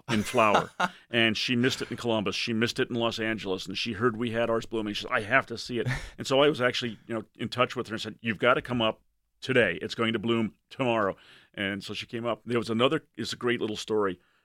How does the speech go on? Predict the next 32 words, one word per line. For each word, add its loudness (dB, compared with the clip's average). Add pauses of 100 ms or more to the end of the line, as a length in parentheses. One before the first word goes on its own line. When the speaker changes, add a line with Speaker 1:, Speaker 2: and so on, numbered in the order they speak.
(120)
Speaker 1:
but, -2
uh, 0
there 0
was -2
a -14
family -2
from -10
Chicago 0
on -2
Sunday -2
that -8
came -8
up. -10 (200)
Speaker 2:
Mm-hmm. -6 (280)
Speaker 1:
And -4
they 2 (140)
lived, 0
they, 4
they 2
were -2
born 2
and 2
raised 2
in 0
Indonesia, -2 (120)
right 2
next -2
to -8
the 0
botanical -6
gardens, -6
Speaker 2:
Oh. -12